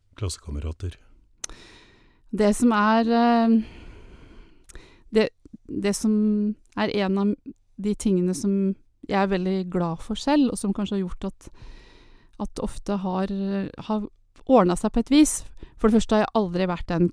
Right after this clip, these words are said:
Speaker 2: kule i klassen som har vært kjempepopulær. Og som voksen så tenker jeg, "Takk og lov, for det må være slitsomt å ha den rollen." Men jeg har alltid hatt noen å være sammen med. Og jeg tenker den forskjellen på det å ha noen å være sammen med og ikke ha noen, den er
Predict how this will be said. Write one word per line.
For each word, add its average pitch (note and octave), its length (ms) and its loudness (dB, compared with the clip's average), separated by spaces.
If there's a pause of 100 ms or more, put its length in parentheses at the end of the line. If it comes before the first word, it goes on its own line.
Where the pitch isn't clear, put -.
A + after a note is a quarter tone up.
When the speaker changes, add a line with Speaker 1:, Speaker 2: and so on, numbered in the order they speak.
Speaker 2:
kule D#3+ 480 -2
i E3+ 80 -6
klassen - 480 -4
som F3 180 -2
har E3 120 -2
vært - 140 -4
kjempepopulær. F3+ 920 -2 (640)
Og - 140 -6
som A3+ 100 2
voksen - 380 -2
så G#3 100 -4
tenker G3 280 -2
jeg, G3+ 120 -8
"Takk - 400 -4
og A#3+ 80 4
lov, G3 300 0
for G#3 100 -2
det G3 80 0
må G#3 120 2
være F#3 200 -2
slitsomt F#3 560 -6
å F#3+ 60 -4
ha F3+ 160 -4
den F#3 120 0
rollen." F#3 280 2 (1120)
Men A3 160 6
jeg G#3+ 80 6
har A#3 160 2
alltid G3+ 240 -2
hatt A3+ 160 -2
noen F#3+ 300 2
å - 20 0
være G#3+ 180 -2
sammen G3 300 2
med. C4 140 4 (640)
Og - 80 0
jeg A3+ 100 2
tenker G3+ 320 -2
den G3+ 160 2
forskjellen F#3 480 -2
på G#3+ 80 -4
det G3+ 140 -2
å F#3+ 80 -4
ha G#3+ 100 -2
noen G#3 300 2
å F3 40 -4
være G3 140 -2
sammen F3+ 300 -4
med G3+ 80 -4
og G#3 100 -8
ikke G3 220 -8
ha G#3+ 100 -2
noen, A#3 300 4 (760)
den G#3 320 2
er F3+ 240 -2